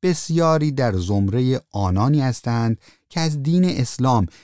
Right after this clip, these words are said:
به مسیحیت وارد شده‌اند، لازم دیدم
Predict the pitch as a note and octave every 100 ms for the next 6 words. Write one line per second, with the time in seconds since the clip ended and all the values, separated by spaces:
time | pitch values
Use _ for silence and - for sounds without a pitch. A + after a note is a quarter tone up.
0 | _ C3 C3+ B2 A#2+ - B2 G#2 B2+ E3
1 | E3 D#3+ C#3+ - B2+ A#2 B2 A#2+ A#2+ -
2 | _ _ _ - A2 C3 A#2+ C#3+ B2 F#2+
3 | F2 F#2 F#2+